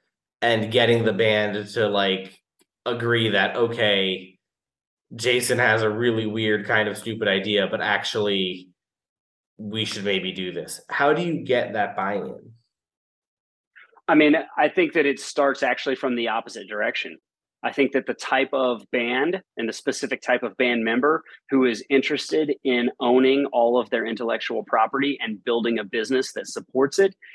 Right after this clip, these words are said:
Speaker 2: is the type of band that are, is, that is already bought in.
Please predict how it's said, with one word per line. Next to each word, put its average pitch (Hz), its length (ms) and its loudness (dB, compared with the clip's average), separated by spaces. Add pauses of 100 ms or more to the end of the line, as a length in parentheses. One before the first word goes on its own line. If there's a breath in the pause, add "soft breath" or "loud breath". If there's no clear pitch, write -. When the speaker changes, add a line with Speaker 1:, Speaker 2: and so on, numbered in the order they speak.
(240 loud breath)
Speaker 2:
is 143 220 4
the 131 100 2
type - 260 0
of 117 160 -2
band 123 380 0
that 113 80 2
are, 110 100 2
is, 110 160 -2 (120)
that 123 160 2
is 113 120 0
already 107 440 0
bought 101 320 0
in. 98 160 -4